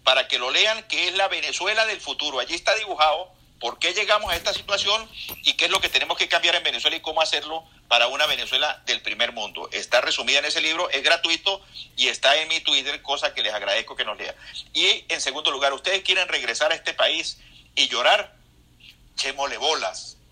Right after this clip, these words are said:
con lo que estamos proponiendo nosotros, porque nosotros no vemos otra oportunidad. Y nosotros los tachirenses somos diferentes al resto de los venezolanos, ¿sí? El siglo pasado,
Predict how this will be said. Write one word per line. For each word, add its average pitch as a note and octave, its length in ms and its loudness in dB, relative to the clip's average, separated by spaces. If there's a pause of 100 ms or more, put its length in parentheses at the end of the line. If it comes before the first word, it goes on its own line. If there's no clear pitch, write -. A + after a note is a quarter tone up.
(200)
con A#2+ 140 -6
lo A#2 80 -6
que G#2 80 -6
estamos B2 240 -2
proponiendo G#2+ 360 -4
nosotros, - 500 -4
porque A2 280 -4
nosotros B2 380 -4
no C3+ 100 -2
vemos C3+ 280 -2
otra G#2 220 0
oportunidad. E2 500 -8 (360)
Y D#3+ 100 4
nosotros E3+ 320 2
los G3 120 2
tachirenses F#3 440 0
somos F#3+ 220 0
diferentes - 380 -4
al D3+ 120 2
resto C3 220 -6
de C#3 40 -4
los A#2 80 -4
venezolanos, F2 540 -4 (800)
¿sí? A#2 240 0 (680)
El - 140 2
siglo A3 280 2
pasado, - 500 2